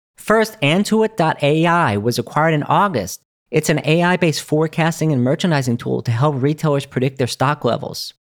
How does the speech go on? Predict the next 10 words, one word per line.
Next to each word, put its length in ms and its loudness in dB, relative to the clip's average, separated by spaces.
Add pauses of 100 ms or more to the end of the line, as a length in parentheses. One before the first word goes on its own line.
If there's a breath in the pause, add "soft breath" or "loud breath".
(480)
Two, 360 2
Fetch 460 -2
Robotics, 500 0
acquired 400 0
in 100 0
July, 500 0 (140 loud breath)
provides 340 0
collaborative 560 0
warehouse 500 0
robots. 560 -4